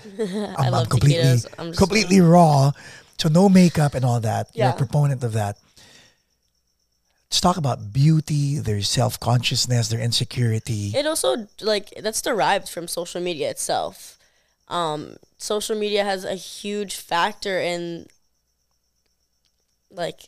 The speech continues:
Speaker 1: standards these days and, like, what society has to say about you. There's,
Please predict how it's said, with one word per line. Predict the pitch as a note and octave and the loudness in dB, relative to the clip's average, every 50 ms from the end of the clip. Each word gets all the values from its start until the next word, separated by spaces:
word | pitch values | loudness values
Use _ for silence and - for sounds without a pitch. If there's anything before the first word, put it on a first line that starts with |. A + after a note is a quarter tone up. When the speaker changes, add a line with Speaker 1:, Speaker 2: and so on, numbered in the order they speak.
| _ | _
Speaker 1:
standards | - - - - D#3+ D#3 F#3 G#3 G3+ E3 G#2+ F#2 - - | -20 -20 -18 -12 -8 -6 -6 -4 -4 -6 -6 -8 -12 -14
these | - A2 C#3+ - - | -14 -14 -18 -16 -10
days | - A#2+ G#3+ F#3+ F#3 F3+ F#3 | -8 -8 -6 -6 -8 -6 -4
and, | F#3 F3 D#3 D#3+ D#3+ E3 E3 _ _ _ _ _ _ _ _ _ _ _ _ _ _ | -4 -4 -4 -4 -6 -8 -12 _ _ _ _ _ _ _ _ _ _ _ _ _ _
like, | - B2 A#2+ - - | -14 -12 -12 -12 -10
what | - E3 E3+ D#3+ - - | -6 -4 -4 -4 -2 -4
society | - F#3+ - - - D#3+ D#3+ F3 F3 D#3+ D#3 - - | -8 -6 -6 -4 -2 0 0 0 0 -2 -4 -6 -10
has | E3 E3 D#3 F3 E3+ | -6 -6 -6 -6 -6
to | - - F3 | -8 -8 -6
say | - - F3+ F3+ F#3+ | -6 -4 -2 0 0
about | F#3 F3 F3 D#3+ D3 G2 A#2 | 0 0 0 -2 -2 -2 -4
you. | D#3+ D#3 | -6 -6
There's, | D3+ D#3 F3+ E3+ - - - | -6 -6 -8 -10 -12 -14 -14